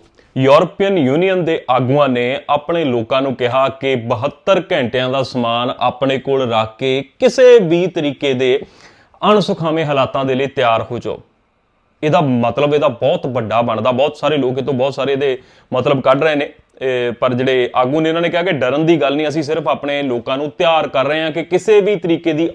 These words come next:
ਅਣਸੁਖਾਵੀਂ ਘਟਨਾ ਦੇ ਲਈ ਤੁਸੀਂ ਤਿਆਰ ਰਹੋ ਤੇ ਬਹੱਤਰ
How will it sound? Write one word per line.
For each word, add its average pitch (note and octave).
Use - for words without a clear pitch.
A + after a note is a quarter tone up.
ਅਣਸੁਖਾਵੀਂ D#3
ਘਟਨਾ A#2+
ਦੇ B2+
ਲਈ B2+
ਤੁਸੀਂ G3+
ਤਿਆਰ C#3+
ਰਹੋ B2
ਤੇ E3+
ਬਹੱਤਰ D3